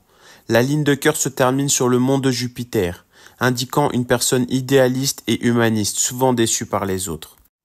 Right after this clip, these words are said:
Cela révèle fréquemment une vie amoureuse épanouissante et enrichissante à bien des égards. La ligne d'intuition est courbée. Elle révèle que la personne apprendra avec le temps à se fier à son intuition et saura être à son écoute.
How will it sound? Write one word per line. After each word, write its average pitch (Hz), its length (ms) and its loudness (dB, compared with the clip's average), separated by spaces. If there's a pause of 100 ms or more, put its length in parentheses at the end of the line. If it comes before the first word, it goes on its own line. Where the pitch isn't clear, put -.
(120)
Cela 147 400 -6
révèle 135 420 -2
fréquemment 156 680 -2
une 135 160 -4
vie 131 160 -2
amoureuse 131 500 0
épanouissante 131 880 -2
et 101 160 0
enrichissante 113 840 -2
à 98 100 0
bien 101 220 -4
des 95 220 -10
égards. 85 320 -8 (840)
La 123 100 -6
ligne 160 300 -6
d'intuition 151 580 -4
est 120 160 -2
courbée. 113 520 -4 (200)
Elle 113 160 2
révèle 131 380 0
que 135 120 0
la 123 140 4
personne 131 560 -2
apprendra 123 560 0
avec 113 300 -6
le 113 100 0
temps 113 340 0 (360)
à 110 100 0
se 127 240 -2
fier - 380 -4
à 110 80 2
son 113 260 -4
intuition 117 640 -2
et 110 100 -2
saura 117 460 0
être 104 260 -4
à 98 60 -2
son 95 240 -8
écoute. - 440 -14